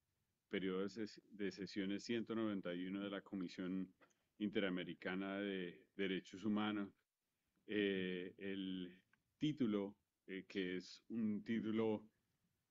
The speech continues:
muy cercano a mi corazón, es el de Ataques a la libertad académica y a la autonomía universitaria en las Américas. Lo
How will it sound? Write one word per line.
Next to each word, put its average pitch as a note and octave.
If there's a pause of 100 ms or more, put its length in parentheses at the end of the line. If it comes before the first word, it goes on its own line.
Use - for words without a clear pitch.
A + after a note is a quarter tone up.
(140)
muy A#2+
cercano B2
a A#2+
mi A#2+
corazón, G2+
es G#2+
el G#2+
de G2+
Ataques F#2+
a A#2
la A2
libertad F#2+
académica G#2+
y G#2
a G2
la F#2+
autonomía F2+
universitaria F#2+
en F#2+
las F2
Américas. A2+
Lo E2+